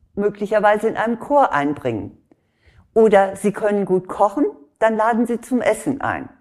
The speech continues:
Sie haben immer einen guten Rat, dann coachen Sie eine Freundin oder einen Freund. Denken Sie ein bisschen nach. Ich bin sicher, Ihnen wird schon einfallen, worin Sie glänzen können.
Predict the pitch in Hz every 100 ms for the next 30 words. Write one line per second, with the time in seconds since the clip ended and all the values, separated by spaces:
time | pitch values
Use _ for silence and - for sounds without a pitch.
0 | _ _ _ _ _ _ _ - 190 220
1 | 220 220 220 214 202 202 196 220 220 202
2 | - 175 180 180 175 180 180 165 170 226
3 | 370 - _ _ _ _ 247 226 - 247
4 | 294 - 269 202 208 - 202 208 - 220
5 | 269 262 190 196 - 202 208 202 - 233
6 | 165 127 - _ _ _ _ _ _ _
7 | 226 311 359 302 285 277 262 269 262 262
8 | - 262 262 240 180 - - - _ _
9 | _ - 220 - 247 240 302 240 214 -
10 | 220 226 226 233 - 226 - 240 254 -
11 | 165 160 202 240 - - 208 220 247 240
12 | 196 254 254 202 196 202 185 151 131 -
13 | 98 90